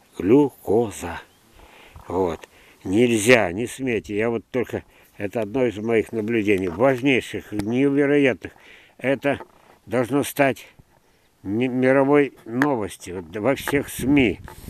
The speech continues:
везде и всюду, чтобы говорили: "Нижние скелетные ветки кормят дерево".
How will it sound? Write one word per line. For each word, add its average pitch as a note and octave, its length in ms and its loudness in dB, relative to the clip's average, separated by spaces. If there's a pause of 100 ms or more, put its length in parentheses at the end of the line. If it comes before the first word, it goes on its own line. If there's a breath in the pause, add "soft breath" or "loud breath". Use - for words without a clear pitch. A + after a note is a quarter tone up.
(340 loud breath)
везде C3 440 4
и A#2+ 40 0
всюду, B2 380 0
чтобы A2 240 -8
говорили: B2 440 2
"Нижние C3 380 0
скелетные C3+ 580 0
ветки C3+ 340 -2
кормят B2+ 380 0
дерево". A2 260 0